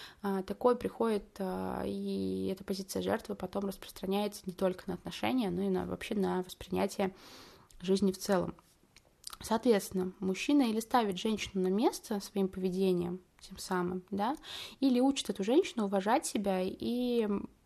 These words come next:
м, восстанавливает структуру её личности, то есть высвечивает программу жертвы,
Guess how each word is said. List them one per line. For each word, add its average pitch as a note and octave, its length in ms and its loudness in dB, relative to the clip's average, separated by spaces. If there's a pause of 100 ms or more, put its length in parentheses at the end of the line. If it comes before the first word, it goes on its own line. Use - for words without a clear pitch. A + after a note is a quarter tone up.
(120)
м, F#3+ 380 2
восстанавливает G#3 720 0
структуру A3+ 440 0
её G3 180 2
личности, F#3+ 720 -4 (240)
то F#3+ 80 -2
есть F#3+ 180 -2
высвечивает G#3 680 -2
программу F#3+ 560 4
жертвы, F3 520 -2